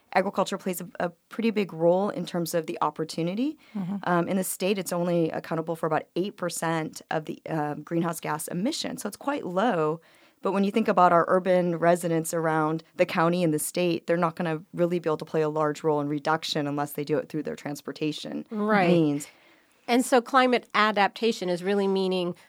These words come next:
Speaker 3: looking forward and doing things now to mitigate as things
Speaker 1: Yes.
Speaker 3: change, as our world changes
Speaker 1: Absolutely.
Speaker 3: and for whatever place it goes,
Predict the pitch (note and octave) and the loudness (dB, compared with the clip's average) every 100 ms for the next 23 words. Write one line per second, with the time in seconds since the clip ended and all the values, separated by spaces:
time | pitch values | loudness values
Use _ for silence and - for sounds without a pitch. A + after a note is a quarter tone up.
0 | _ _ G3 A3 G3+ G#3 B3 A#3+ G#3+ F#3+ | _ _ 0 2 2 0 4 6 6 2
1 | G3 G3+ G3 F#3+ F3+ G#3 G3+ G3 F3 F#3 | 0 0 0 -2 -2 2 4 4 2 0
2 | F3+ F#3+ F3 - F3+ F3 - - F#3+ E3+ | -2 -2 -4 0 2 2 -2 -8 -4 -2
3 | E3 E3+ - F#3+ C#3 - - F#3 D#3+ E3 | 2 0 2 -2 -2 -8 -6 -2 0 -2
4 | D#3+ F#3 F3 E3+ - E3 D#3 E3 G3 E3+ | -2 -2 -2 -4 -6 -6 -4 -2 0 0
5 | D#3 E3 E3 E3 _ F3+ E3 D#3+ D#3 F3+ | -2 -6 -10 -14 _ 0 0 -2 0 2
6 | F#3 E3 D#3+ D#3+ - - C4+ A3+ - - | 4 2 -2 -6 -18 -2 2 2 0 -2
7 | D#3 C#3 F3+ | -2 -2 -4